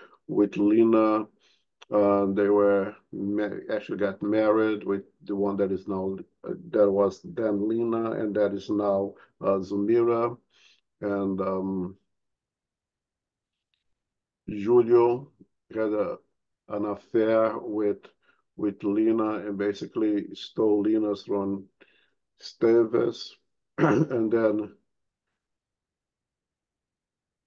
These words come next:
and then who is now, uh, Amaro at the time, Armando, uh, had an affair with the same woman, Lena,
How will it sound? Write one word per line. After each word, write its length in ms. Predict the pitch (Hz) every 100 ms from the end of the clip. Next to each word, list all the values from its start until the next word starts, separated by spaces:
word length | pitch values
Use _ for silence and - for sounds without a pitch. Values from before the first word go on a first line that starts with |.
| _ _ _
and 140 | 110 104
then 380 | 113 113 107 92
who 340 | 120 123 120
is 160 | 113 -
now, 520 | 110 110 107 104 95 -
uh, 340 | 107 101 -
Amaro 580 | 101 101 107 107 110 101
at 80 | 98
the 80 |
time, 320 | 95 104 98 98
Armando, 760 | 98 98 110 113 113 117 120 - _ _ _ _ _ _
uh, 420 | 107 104 101 101 98
had 280 | 104 104
an 280 | 104 113 110
affair 540 | 107 98 - 113 110 110
with 300 | 107 107 101 - - -
the 100 | 104
same 340 | - 120 113
woman, 420 | 104 107 104 101 95
Lena, 560 | 101 117 120 117 117